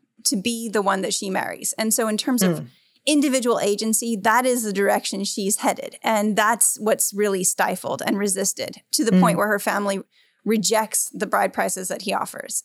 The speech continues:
Speaker 1: And I did find the ending of this novel, it takes this didactic turn that I didn't quite expect.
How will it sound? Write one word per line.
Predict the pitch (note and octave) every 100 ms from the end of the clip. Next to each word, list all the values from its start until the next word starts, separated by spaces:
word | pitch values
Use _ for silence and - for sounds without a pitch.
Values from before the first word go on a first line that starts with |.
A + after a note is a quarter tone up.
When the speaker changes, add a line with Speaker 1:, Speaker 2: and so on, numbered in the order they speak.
| -
Speaker 1:
And | B3+
I |
did | C4 C#4+
find | - F4+ F4+ E4 - - -
the | G#3+
ending | A3+ C4 C#4 C4+ C4
of | A3 A3
this | A3
novel, | A3+ G#3+ A3 A3 _ -
it | B3+ -
takes | - D4+ D4+
this | F#4+ - -
didactic | A3+ A3 G3 F#3+ C4+ B3 -
turn | - C4+ A3+ F#3+ - -
that | A3
I | A3
didn't | A3 D#4+ - -
quite | D#4 A#3
expect. | G3+ - - A3 - - - -